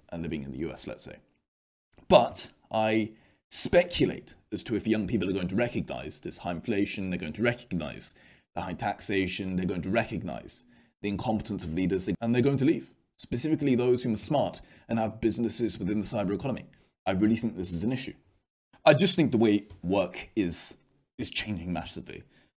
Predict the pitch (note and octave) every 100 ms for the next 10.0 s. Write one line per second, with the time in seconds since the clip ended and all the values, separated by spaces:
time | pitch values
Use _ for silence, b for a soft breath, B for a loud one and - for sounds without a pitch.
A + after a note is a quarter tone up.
0 | _ - F#2 A2 G#2 E2+ F#2 F#2 F2+ E2
1 | F#2 D#2+ D#2 E2 E2 F#2 E2+ D#2+ D#2 C#2+
2 | C#2+ D#2+ C#2+ F2+ F2 F2+ D#2+ - F2+ -
3 | E2+ D2+ - - - D2 D#2 F#2 F2+ D#2
4 | E2 - D#2+ - F2 - - _ - -
5 | D#3+ D3+ D3+ C3+ C3 G#2+ B2+ C3+ D3+ B2+
6 | F2 B B B B F2+ F2+ G#2 E2+ G2+
7 | G2 B2+ A2 F2+ G2 - F2+ - - F#2+
8 | G#2+ A2 G#2+ G#2 F2+ F#2 F#2 F#2+ F2+ F2+
9 | E2+ G2 F2+ F2 F2+ F#2+ D#2+ - - -